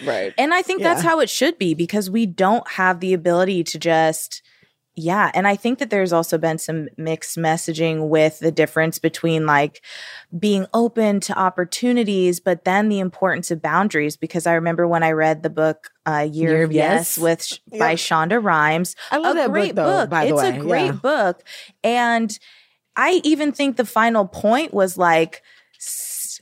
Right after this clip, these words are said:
Speaker 2: learning to say yes to saying no. And I was
Speaker 3: Yeah, I
Speaker 2: like,
Speaker 3: think
Speaker 2: "Oh my gosh."
Speaker 3: No, that was the point. I, 'cause she was
Speaker 2: Yeah.
Speaker 3: saying, like, she said yes so much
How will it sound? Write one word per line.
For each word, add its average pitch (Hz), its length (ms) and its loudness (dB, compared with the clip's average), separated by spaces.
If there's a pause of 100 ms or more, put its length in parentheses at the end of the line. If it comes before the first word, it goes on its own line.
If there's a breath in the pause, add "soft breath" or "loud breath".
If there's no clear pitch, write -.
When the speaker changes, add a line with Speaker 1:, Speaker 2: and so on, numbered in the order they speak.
Speaker 2:
learning 202 560 2
to 208 160 -2
say 220 320 0
yes 202 480 0
to 269 120 -4
saying 269 460 0
no. 320 500 0
And - 140 2
I 415 100 2
was 494 140 0
Speaker 3:
Yeah, - 120 2
I - 20 0
Speaker 2:
like, 277 240 0
Speaker 3:
think 262 140 2
Speaker 2:
"Oh 359 180 0
my 349 160 0
gosh." 294 540 0
Speaker 3:
No, 226 300 2
that 190 280 0
was 196 240 0
the 170 180 -2
point. 143 400 -2
I, 180 80 0
'cause 208 300 -2
she 247 100 2
was 233 120 2
Speaker 2:
Yeah. 208 80 -2
Speaker 3:
saying, 196 320 2
like, 165 300 0 (600 soft breath)
she - 180 -2
said 180 240 0
yes 160 240 0
so 180 160 0
much 160 460 -2